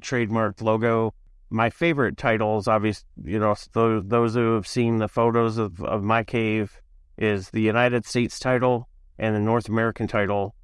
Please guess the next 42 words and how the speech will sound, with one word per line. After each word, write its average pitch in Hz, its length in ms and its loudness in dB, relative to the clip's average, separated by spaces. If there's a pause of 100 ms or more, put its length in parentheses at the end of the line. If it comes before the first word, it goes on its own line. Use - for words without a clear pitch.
(320)
And 98 540 -2 (120)
not, 117 280 -2 (200)
and 123 160 0
I 143 100 2
like 143 280 0
the 117 120 0
N 113 140 0
X - 200 -6
T 131 200 0
North 107 240 0
American 107 320 -2
title, 107 260 -2
but 101 160 -6
the 101 240 -2 (500)
North 117 260 0
American 113 340 -2
title 110 280 0
that 104 120 0
I 110 160 4
like 104 240 0
was 101 140 -2
back 107 300 -2
from 107 280 -2
the 95 360 -2 (440)
Mid-South 110 640 0
days, 107 400 -2
the 95 80 -8
big 95 220 -4
square, 110 640 -2 (400)
square 117 460 -2
looking 110 280 0
one 107 200 2
that 95 120 -2
Magnum 110 360 0
T 117 320 -2
A 117 40 -2
wore. 104 280 -2
But 95 200 -6 (440)
yeah, 143 160 2
it 117 60 2
was, 131 260 -2
um, 113 580 2